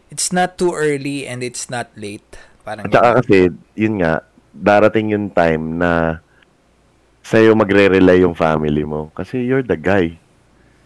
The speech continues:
Speaker 1: Mm-hmm. At the end of
Speaker 2: Mm.
Speaker 1: the day, yung guy ay may kaakibat na <laughs> responsibility.
Speaker 2: Kaya hanggat pwede ka pang mag-enjoy ngayon, enjoy yourself. Kasi pagdating ng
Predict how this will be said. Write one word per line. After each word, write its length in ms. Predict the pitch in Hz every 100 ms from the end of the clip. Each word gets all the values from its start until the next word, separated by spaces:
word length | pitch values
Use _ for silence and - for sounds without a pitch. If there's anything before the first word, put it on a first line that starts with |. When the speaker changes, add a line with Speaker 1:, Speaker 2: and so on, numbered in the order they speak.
| _ _
Speaker 1:
Mm-hmm. 460 | - 123 117 113 104 - _ _ _ _
At 160 | 131
the 140 | - 147
end 160 | 147 156
of 160 | 156
Speaker 2:
Mm. 20 |
Speaker 1:
the 120 | 147 127
day, 220 | 117 107 110 _ _ _ _ _ _ _ _
yung 280 | 143 156
guy 280 | 139 135 120
ay 260 | 117 123 131 131
may 300 | 127 127 123
kaakibat 600 | 123 - 143 135 127 127
na 120 | 139
<laughs> 40 | 139
responsibility. 1200 | - - 175 - 185 160 160 147 139 - - -
Speaker 2:
Kaya 220 | 127 127
hanggat 380 | 123 131 135 -
pwede 240 | 139 135 131
ka 80 |
pang 140 | 131 131
mag-enjoy 440 | 131 - 120 117
ngayon, 320 | 113 107 98 95
enjoy 340 | 117 117 113 117
yourself. 460 | 117 104 95 90
Kasi 180 | 104 117
pagdating 920 | 120 113 95 101 - - 147 151 143
ng 160 | 131